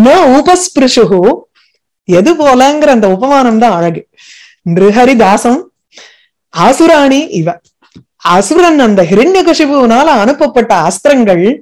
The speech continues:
அசுர சம்பந்தமான என்னென்ன அஸ்திரங்கள் உண்டோ, எப்படி எங்க பிரகலாதனை வந்து தொடலையோ அது போல. நிருஹரி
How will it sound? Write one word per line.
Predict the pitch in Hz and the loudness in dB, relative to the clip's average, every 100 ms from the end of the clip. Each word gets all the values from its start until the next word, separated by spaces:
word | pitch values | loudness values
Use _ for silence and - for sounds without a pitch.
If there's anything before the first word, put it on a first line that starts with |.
| _ _ _ | _ _ _
அசுர | 165 196 330 320 | -4 -2 2 2
சம்பந்தமான | 277 262 302 277 240 240 233 | 2 0 0 0 0 0 0
என்னென்ன | 196 214 294 285 | 0 0 0 0
அஸ்திரங்கள் | 226 - 294 285 254 202 | -2 -2 -2 0 0 0
உண்டோ, | 185 233 247 196 175 233 - - - - | 0 0 2 0 -2 -8 -20 -20 -16 -2
எப்படி | 196 254 - 415 370 | 0 0 0 0 2
எங்க | 262 226 | 2 0
பிரகலாதனை | 190 214 277 370 381 339 | 0 -2 0 2 2 2
வந்து | 277 277 349 | 0 0 -2
தொடலையோ | 285 208 220 226 190 185 226 170 | 0 2 2 2 0 0 0 -2
அது | - 185 180 | -2 -2 -2
போல. | 170 170 165 170 175 170 _ - - - | -2 -2 -2 -4 -6 -12 _ -20 -20 -2
நிருஹரி | 226 277 403 254 254 | 2 2 2 2 2